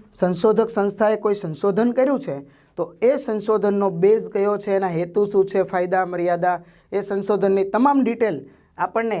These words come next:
આ સંશોધક સંસ્થાના અહેવાલ જે બહાર પડે છે એમાંથી મળે છે. ત્યાર પછી વ્યાવસાયિક સંસ્થાના પ્રકાશનો,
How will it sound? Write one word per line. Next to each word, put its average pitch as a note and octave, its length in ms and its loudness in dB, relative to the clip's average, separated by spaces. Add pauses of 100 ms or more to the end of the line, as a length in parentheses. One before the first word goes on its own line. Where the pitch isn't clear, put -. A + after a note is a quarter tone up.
(180)
આ F#3+ 100 0
સંશોધક G3 500 -2
સંસ્થાના F#3 640 -2
અહેવાલ F3 440 0
જે A3 160 0 (300)
બહાર F#3+ 200 2
પડે F3+ 280 0
છે E3+ 160 -4 (400)
એમાંથી E3+ 360 -4
મળે C3 280 -2
છે. D#3+ 160 -4 (400)
ત્યાર F#3+ 220 2
પછી G3 280 0
વ્યાવસાયિક F#3 680 2
સંસ્થાના G#3+ 580 -4
પ્રકાશનો, E3+ 580 -6